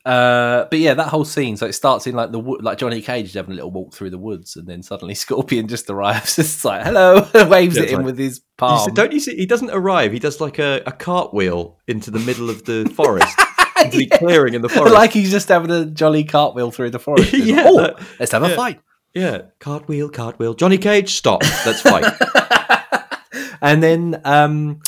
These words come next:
Speaker 1: yeah, they fight, and they're in the forest for a bit, and
Speaker 2: Yep.
Speaker 1: then,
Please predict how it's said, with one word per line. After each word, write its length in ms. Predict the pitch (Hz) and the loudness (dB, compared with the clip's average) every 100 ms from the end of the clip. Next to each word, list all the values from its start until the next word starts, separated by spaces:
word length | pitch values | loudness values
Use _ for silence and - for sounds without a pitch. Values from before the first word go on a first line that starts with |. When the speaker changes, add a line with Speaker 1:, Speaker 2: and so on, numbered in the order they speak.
| - - _ _ | -14 -20 _ _
Speaker 1:
yeah, 160 | 147 143 | -2 0
they 100 | 127 | 0
fight, 420 | - 160 110 - | 0 0 0 -4
and 120 | 123 | -6
they're 120 | 117 131 | -4 -4
in 100 | 127 | -6
the 60 | |
forest 400 | 117 135 117 - | -6 -4 -4 -6
for 100 | 110 | -8
a 40 | 95 | -6
bit, 340 | 113 85 - _ | -6 -6 -10 _
and 160 | 104 107 | -8 -2
Speaker 2:
Yep. 140 | 98 | -2
Speaker 1:
then, 340 | 110 110 107 | -4 -8 -12